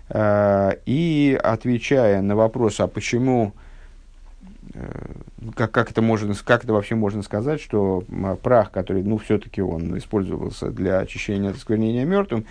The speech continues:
а что и главная обязанность, связанная с ним, заключалась именно в хранении, объясняли: «А, потому что это, потому что, э, на самом деле обязанность очищаться от осквернения мёртвым, она актуальна только для Коэн Годля, а Коэн Годль в Йом-Кипур,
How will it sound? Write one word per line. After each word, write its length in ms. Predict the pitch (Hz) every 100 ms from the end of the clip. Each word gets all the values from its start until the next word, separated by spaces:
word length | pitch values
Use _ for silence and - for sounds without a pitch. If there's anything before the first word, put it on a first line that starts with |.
| - - -
а 80 | -
что 140 | -
и 80 | 113
главная 680 | 107 120 135 117 104 98 98
обязанность, 540 | 101 117 107 98 87
связанная 400 | - 110 101 98
с 80 | 95
ним, 200 | 117 101
заключалась 560 | 101 107 98 110 101 -
именно 340 | 120 107 104
в 40 | 101
хранении, 440 | 113 190 233 165 143
объясняли: 480 | 139 131 131 104 -
«А, 340 | 180 127 107
потому 360 | - - - 202
что 140 | 196
это, 200 | 185 196
потому 400 | - - 107 131
что, 260 | 139 131 110 - - - - - _
э, 220 | - 107
на 160 | 107 113
самом 400 | 113 127 117 117
деле 360 | 151 202 156 113
обязанность 640 | 113 131 127 110 101 -
очищаться 640 | 107 - - 131 101 -
от 100 | 95
осквернения 600 | - - 104 135 135 147
мёртвым, 520 | 185 233 220 151 117 107
она 240 | 117 143
актуальна 440 | 135 151 165 135
только 240 | 117 120 120
для 160 | 113
Коэн 280 | 120 127 131
Годля, 400 | 175 196 131 101 -
а 100 | 110
Коэн 320 | 147 143 151
Годль 280 | 208 208 139
в 100 | 117
Йом-Кипур, 560 | 110 101 104 - -